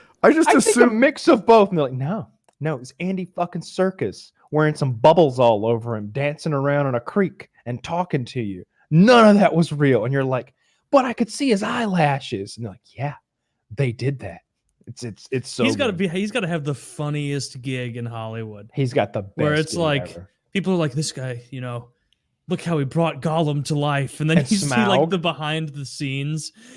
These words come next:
Speaker 3: and it's just a normal guy who's, like, pretty flexible, crawling <laughs> around on the ground. And then, like, the, Peter Jackson's like, "And grimace and grimace." And he's,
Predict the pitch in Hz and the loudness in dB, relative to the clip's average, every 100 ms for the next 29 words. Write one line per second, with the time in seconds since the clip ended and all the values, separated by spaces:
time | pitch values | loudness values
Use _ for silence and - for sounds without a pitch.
0 | 226 170 175 170 147 180 175 185 - _ | -6 -2 -2 -2 -2 -2 -2 -10 -14 _
1 | 147 143 139 165 196 196 180 175 175 151 | -6 -4 0 0 2 0 -2 -4 -2 -2
2 | 139 143 143 147 - - 180 175 - 180 | -4 -4 -4 -6 -6 -4 -2 -2 -2 -4
3 | 170 - 147 156 139 - _ - - - | -2 -4 0 0 0 -6 _ -20 -20 -4
4 | 190 208 214 220 220 220 208 247 349 233 | 2 4 6 6 8 8 8 6 8 6
5 | 247 214 202 247 311 - 269 254 - 208 | 6 6 6 6 4 4 2 0 0 -2
6 | 214 233 302 269 202 190 190 180 165 170 | -2 -6 -12 -2 0 0 -2 -4 -8 -16
7 | 147 - 190 196 175 185 185 185 175 185 | -12 -6 -4 -4 -4 -6 -8 -8 -8 -8
8 | - - 196 196 160 139 - 110 - 117 | -12 -12 -6 -4 -4 -8 -8 -6 -4 -2
9 | 110 - 117 123 208 226 226 202 - - | -2 -6 -8 -6 -4 -4 -6 -8 -10 -12
10 | - - 190 175 160 143 143 156 185 214 | -12 -6 -4 -2 -6 -8 -10 -6 -2 -2
11 | 214 208 170 | -4 -6 -8